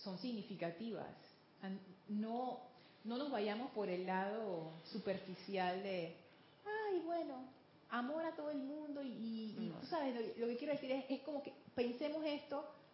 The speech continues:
Speaker 1: donde, o sea, llevemos esta enseñanza donde nos duele, eso es lo que quiero decir. No lo veamos periférico, no lo veamos teórico,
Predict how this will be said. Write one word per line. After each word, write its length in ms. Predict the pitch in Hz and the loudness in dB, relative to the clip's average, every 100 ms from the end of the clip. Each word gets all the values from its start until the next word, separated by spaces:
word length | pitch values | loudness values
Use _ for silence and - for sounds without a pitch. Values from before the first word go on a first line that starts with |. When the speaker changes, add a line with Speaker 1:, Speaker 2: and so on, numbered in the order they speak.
| - - | -18 -2
Speaker 1:
donde, 220 | 226 220 214 | 0 0 0
o 20 | |
sea, 120 | 233 | 0
llevemos 360 | 220 262 302 330 | 4 4 4 4
esta 180 | 302 294 | 2 0
enseñanza 340 | 226 202 262 | -2 -2 0
donde 180 | 226 180 | 0 -2
nos 160 | 165 165 | -2 -2
duele, 320 | 165 - - | -2 -2 -4
eso 160 | 220 240 | -2 0
es 60 | 254 | 0
lo 60 | |
que 120 | 185 | 0
quiero 220 | 175 170 165 | 0 -2 -2
decir. 320 | 147 156 - - - - 208 | -4 -6 -12 -14 -20 -12 -2
No 160 | 240 | 2
lo 120 | 320 294 | 4 4
veamos 280 | 226 262 - | 4 2 4
periférico, 760 | 214 202 - 240 254 262 233 | 4 4 2 4 6 4 2
no 120 | 214 | 0
lo 120 | 226 226 | 0 0
veamos 400 | 185 185 208 - | 0 0 -2 -4
teórico, 540 | 240 214 214 214 220 | 0 2 0 -2 -4